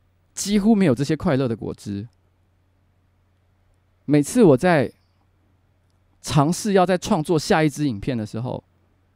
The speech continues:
我就会发现写脚本这件事情变得好痛苦，因为我的内心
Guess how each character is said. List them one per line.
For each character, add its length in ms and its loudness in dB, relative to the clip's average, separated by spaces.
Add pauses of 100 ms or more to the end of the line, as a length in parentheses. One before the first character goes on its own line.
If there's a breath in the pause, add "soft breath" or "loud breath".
(580)
我 120 2
就 100 2
会 80 8
发 180 2
现 360 0 (480)
写 200 -2
脚 220 2
本 160 0
这 100 -2
件 100 0
事 120 -4
情 100 -2
变 200 0
得 40 -2
好 160 -8
痛 220 -4
苦， 240 -16 (1300)
因 160 0
为 100 4
我 100 2
的 120 0
内 180 2
心 420 -2